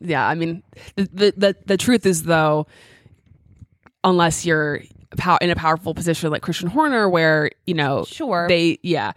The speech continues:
Speaker 1: But, and, and the other thing too is you would think if you were Christian Horner and you believed, you truly believed in your innocence, that you would want
Speaker 2: Yeah.
Speaker 1: the full story to come out to fully exonerate you and the whole thing. And I, I, I feel this way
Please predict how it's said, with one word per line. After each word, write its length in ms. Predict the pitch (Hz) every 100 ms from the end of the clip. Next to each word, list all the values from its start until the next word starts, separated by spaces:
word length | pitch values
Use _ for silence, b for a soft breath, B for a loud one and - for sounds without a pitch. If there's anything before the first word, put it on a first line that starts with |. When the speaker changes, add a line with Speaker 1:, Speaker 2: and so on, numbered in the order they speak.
| B B B -
Speaker 1:
But, 180 | 214 208
and, 180 | 208 220
and 160 | - 240
the 60 |
other 180 | 254 277
thing 220 | 233 208 190
too 420 | - 208 175 160 -
is 520 | 156 143 139 147 - _ _ -
you 80 | 214
would 140 | 214
think 260 | 339 339 214
if 180 | 170
you 140 | 202 190
were 160 | 170
Christian 360 | 156 180 - 175
Horner 560 | 247 330 220 180 185 190 b b -
and 140 | 190
you 120 | 190
believed, 500 | 185 208 269 233 202 - _ -
you 300 | - 185 180
truly 320 | 233 277 277
believed 320 | 240 247 220
in 80 | 220
your 100 | 220
innocence, 600 | 233 208 - 156 151 -
that 120 | -
you 220 | 190 196
would 300 | 220 214 330
want 500 | 254 185 180 170 -
Speaker 2:
Yeah. 140 | 208 180
Speaker 1:
the 80 | 196
full 340 | - 220 240
story 380 | - 285 226 220
to 80 | 202
come 260 | - 247
out 240 | 180 156 -
to 80 | 165
fully 600 | - 185 202 247 294 269 b b
exonerate 680 | - 190 190 202 208 185 147
you 240 | 147 151 147
and 80 |
the 40 | 143
whole 240 | 180 214
thing. 360 | 220 190 160 156
And 100 | 165
I, 40 | 165
I, 160 | 196 -
I 80 | -
feel 120 | 254
this 160 | 339
way 160 | 311